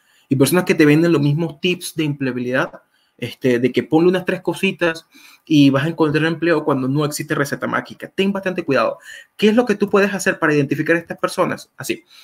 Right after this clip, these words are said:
Em, yo he visto personas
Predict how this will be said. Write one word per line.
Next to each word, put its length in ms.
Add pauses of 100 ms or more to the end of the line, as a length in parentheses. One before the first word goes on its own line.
(400)
Em, 540 (640)
yo 160
he 0
visto 180
personas 460